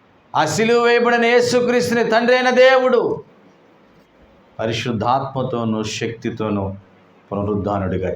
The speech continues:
చేశాడు, తిరిగి లేపాడు. దానికి మేమే సాక్షులం, దానికి మేమే సాక్షులం."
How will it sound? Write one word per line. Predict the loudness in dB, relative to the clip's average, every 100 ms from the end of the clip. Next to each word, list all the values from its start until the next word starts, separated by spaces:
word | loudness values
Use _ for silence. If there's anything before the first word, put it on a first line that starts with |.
| -8
చేశాడు, | -12 -14 -16 -20 _ _ _ -8
తిరిగి | -4 -2
లేపాడు. | -2 -2 -2 -4 -6 -10 -16 _ _ _ _ _ -8
దానికి | -4 -4 -2
మేమే | -2 -2 -2
సాక్షులం, | -2 -2 -2 -4 -2 -2 -6 -12 _ _ _ _ _ _ _ _ _ _ -20 -20 _ _ _ _ _ _ _ -10
దానికి | -6 -4
మేమే | -4 -2 -4 -4
సాక్షులం." | -6 -6 -6 -12 -12